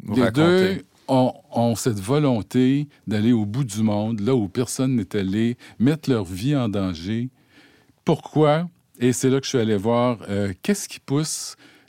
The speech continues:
Speaker 2: les gens à faire des sports extrêmes, ça, donc de se mettre dans des situations, euh, extrêmes comme ça. Alors, des dernières, euh, de l'université de Queensland, là, en, en Australie,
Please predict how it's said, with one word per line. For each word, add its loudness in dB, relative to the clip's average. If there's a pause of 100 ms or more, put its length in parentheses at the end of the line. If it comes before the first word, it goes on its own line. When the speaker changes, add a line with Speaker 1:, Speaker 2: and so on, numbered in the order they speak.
Speaker 2:
les 0
gens 2
à 2
faire -2
des -4
sports -2
extrêmes, -6
ça, -4
donc -2
de -2
se -2
mettre 4
dans 2
des 0
situations, -6
euh, -4
extrêmes -6
comme -4
ça. -8 (500)
Alors, 4
des 2
dernières, 2
euh, 2
de 0
l'université 0
de -2
Queensland, 0
là, 0
en, -2
en 0
Australie, -2